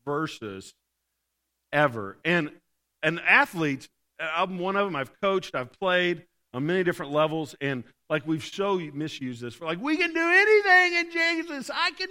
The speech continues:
get this touchdown in Jesus. Hallelujah." You know, I can, I can make this thing happen. Whatever, how hard the difficulty is, I can, I can do all things through him which gives me strength. And there's an aspect that we can persevere.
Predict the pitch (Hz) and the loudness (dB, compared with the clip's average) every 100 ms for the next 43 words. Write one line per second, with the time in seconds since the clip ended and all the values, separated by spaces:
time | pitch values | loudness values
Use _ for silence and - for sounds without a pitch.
0 | 392 427 427 403 370 - - 302 - - | -4 -2 0 2 0 -2 0 0 0 -4
1 | 254 240 240 220 220 247 190 165 160 135 | -2 -2 -4 -6 -10 -12 -10 -10 -14 -20
2 | _ _ - 180 180 190 190 170 123 - | _ _ -8 -4 -2 -4 -4 -6 -10 -12
3 | _ _ _ _ _ _ _ _ _ _ | _ _ _ _ _ _ _ _ _ _
4 | _ _ _ _ _ 147 180 208 226 160 | _ _ _ _ _ -6 -2 -2 -4 -2
5 | 220 233 233 - 220 240 214 247 339 - | -2 0 -6 -2 0 0 2 4 2 2
6 | 240 - 208 180 175 170 165 156 185 247 | 0 4 2 4 6 4 4 0 6 10
7 | 320 339 254 269 226 285 285 220 240 220 | 10 8 4 2 2 0 0 -2 -4 -4
8 | 202 202 175 185 185 196 196 165 - _ | -2 -2 0 -2 0 0 -2 -8 -14 _
9 | _ _ _ _ _ _ _ - 180 185 | _ _ _ _ _ _ _ 4 4 4
10 | 170 175 226 247 - 160 135 151 143 127 | 6 8 8 6 4 -2 -2 -4 -2 -4
11 | 120 - 117 107 98 - 131 117 202 247 | -6 -8 -10 -10 -14 -14 -14 -10 -6 -2
12 | 349 339 240 208 214 202 - 185 - 165 | 2 2 2 4 2 2 0 0 0 -2
13 | 165 170 208 208 202 - 196 190 160 139 | -2 0 0 0 0 0 0 -2 -6 -4
14 | 143 143 | -2 -4